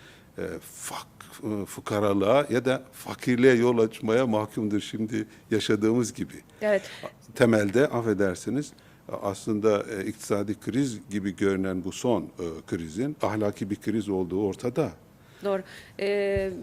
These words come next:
Speaker 2: mesela Amerika'da krizin en derin yaşandığı günlerde, e, bir otomotiv şirketinin C E O'ları, e, ş-, şirketleri iflas ederken jetlerle bir yerde toplantıya gitmişlerdi. Yani bu, e,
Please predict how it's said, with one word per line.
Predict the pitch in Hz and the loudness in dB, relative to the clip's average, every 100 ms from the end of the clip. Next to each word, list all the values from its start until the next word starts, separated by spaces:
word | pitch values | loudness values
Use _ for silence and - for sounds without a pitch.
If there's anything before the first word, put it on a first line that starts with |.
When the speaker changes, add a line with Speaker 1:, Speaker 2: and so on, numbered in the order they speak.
| - | -8
Speaker 2:
mesela | - 208 214 202 208 202 202 - | -4 -4 -2 0 0 0 0 -2
Amerika'da | 202 196 208 208 214 214 190 - - - - | 0 -2 0 -2 2 0 -2 -6 -10 -12 -12
krizin | - 214 190 214 | -6 -6 -4 -2
en | 226 226 196 240 233 165 | 0 0 -4 -10 -16 0
derin | 190 208 226 170 185 | 2 4 2 -2 -6
yaşandığı | 185 - 190 190 190 | -6 -4 -4 -2 -2
günlerde, | 175 196 196 190 185 269 294 - - - - | -2 -2 0 0 2 0 0 -4 -20 -20 -10
e, | 175 175 170 170 175 | -6 -4 -6 -6 -6
bir | 202 | -4
otomotiv | - 196 208 196 208 | -4 -2 -2 -2 -4
şirketinin | - 190 196 190 190 180 180 | -6 -4 -6 -6 -4 -4 -6
C | - - 226 | -8 -6 -2
E | |
O'ları, | 185 170 180 277 285 - - - | -2 -2 0 -2 -4 -18 -20 -14
e, | - 180 - - - 320 - _ - - - | -8 -6 -6 -8 -10 -16 -20 _ -20 -20 -10
ş-, | - - - | -8 -8 -6
şirketleri | - 196 185 196 196 | -6 -4 -4 -2 -2
iflas | 202 226 214 208 | 0 0 0 0
ederken | 180 175 180 277 262 | -2 -4 -2 -2 0
jetlerle | 226 233 254 247 220 180 180 - | 0 0 4 4 4 2 -2 -8
bir | 247 | -2
yerde | 208 175 233 | 0 2 0
toplantıya | 247 214 214 190 196 190 | 0 0 2 0 2 -2
gitmişlerdi. | 160 - - 160 143 180 | -4 -8 -10 -8 -6 -2
Yani | 190 190 185 | -2 -2 0
bu, | 233 240 - - - - | -2 -2 -18 -20 -12 -4
e, | 190 185 | -2 -2